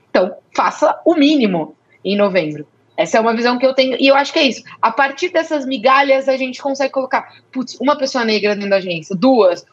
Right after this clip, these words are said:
uma pessoa negra dentro do cliente, que é o caso da Aline. E a gente começa a fazer essa engrenagem girar de outro jeito.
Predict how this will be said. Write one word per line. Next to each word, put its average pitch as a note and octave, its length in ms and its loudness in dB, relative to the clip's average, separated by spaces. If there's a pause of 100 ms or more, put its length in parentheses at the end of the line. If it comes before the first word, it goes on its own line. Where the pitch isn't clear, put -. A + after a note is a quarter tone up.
uma C4+ 140 0
pessoa C4+ 260 2
negra A#3 280 0
dentro A3 240 -2
do G#3+ 80 -4
cliente, F#3+ 500 -4
que G3 80 0
é F3+ 40 6
o F3 40 0
caso F3+ 260 0
da F#3+ 100 2
Aline. E3 340 -2 (360)
E G3 80 4
a G3+ 60 6
gente A3 280 -2
começa C4+ 520 2
a G4 60 -10
fazer C#4+ 320 2
essa C#4+ 240 0
engrenagem C#4 580 -2
girar C4+ 300 2
de C4 100 -4
outro C#4+ 460 0
jeito. A3+ 400 0